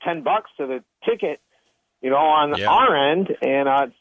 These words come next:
Speaker 1: you know, it has nothing to do with the food. It, that's the stuff that makes us a little nervous over here. But,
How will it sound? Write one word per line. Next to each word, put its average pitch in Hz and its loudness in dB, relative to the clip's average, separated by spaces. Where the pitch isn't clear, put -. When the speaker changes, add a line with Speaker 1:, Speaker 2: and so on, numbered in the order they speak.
Speaker 1:
you 143 0
know, 147 2
it 143 -6
has 147 -2
nothing 160 -2
to 151 -2
do 156 -2
with 160 -2
the 147 -10
food. 202 -4
It, 127 -8
that's 180 -4
the 170 -18
stuff 147 -8
that 131 -6
makes 127 -12
us 123 -12
a 123 -10
little 113 -4
nervous 95 -6
over 92 -10
here. 87 -6
But, 233 -2